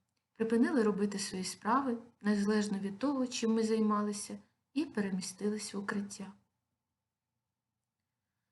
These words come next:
Наголосити дитині, що вона може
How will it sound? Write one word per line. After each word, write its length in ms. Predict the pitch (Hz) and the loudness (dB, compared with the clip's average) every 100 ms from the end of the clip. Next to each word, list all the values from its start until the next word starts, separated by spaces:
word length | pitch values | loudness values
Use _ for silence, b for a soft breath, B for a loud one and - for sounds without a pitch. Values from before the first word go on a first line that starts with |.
| _ _ _ | _ _ _
Наголосити 760 | 294 320 330 311 - 233 220 214 | -4 0 2 2 2 2 2 2
дитині, 600 | 208 202 208 202 202 202 | 0 0 2 4 2 0
що 240 | - 214 208 | -4 -2 0
вона 280 | 226 302 | 4 2
може 340 | 349 254 247 | 4 2 2